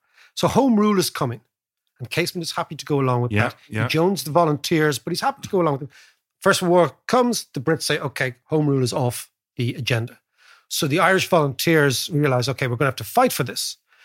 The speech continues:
Speaker 1: So Casement ends up, because he's a global superstar, he goes to Germany, right? And he's trying to recruit, this is an interesting story, he's trying to recruit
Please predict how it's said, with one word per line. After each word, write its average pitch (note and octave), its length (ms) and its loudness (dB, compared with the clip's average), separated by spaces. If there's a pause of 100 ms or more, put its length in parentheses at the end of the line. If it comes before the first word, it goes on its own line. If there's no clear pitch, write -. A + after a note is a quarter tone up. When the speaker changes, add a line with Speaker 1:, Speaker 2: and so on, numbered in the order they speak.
(100)
Speaker 1:
So - 120 -4
Casement F#3+ 520 -2 (100)
ends C3+ 320 0
up, C3 240 -2
because E3+ 220 0
he's E3+ 140 -2
a D#3+ 40 2
global C#3+ 420 2
superstar, C#3 680 -4 (360)
he - 140 -2
goes D3 600 4 (120)
to - 80 0
Germany, D#3 560 2 (520)
right? E3+ 220 2
And D3 80 -2
he's C#3+ 140 -2
trying A#3+ 280 -2
to G3 120 -2
recruit, - 640 0
this F#3 100 0
is G#3 80 -4
an F#3+ 80 2
interesting C#3 380 0
story, A2+ 280 -4 (420)
he's - 80 -8
trying B3 280 2
to A#3 120 -2
recruit - 640 0